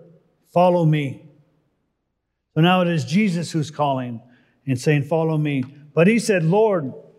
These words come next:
permit me first to go and bury my father."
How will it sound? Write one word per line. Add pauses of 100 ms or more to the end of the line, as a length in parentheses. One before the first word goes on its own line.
(300)
permit
me
first
to
go
and
bury
my
father."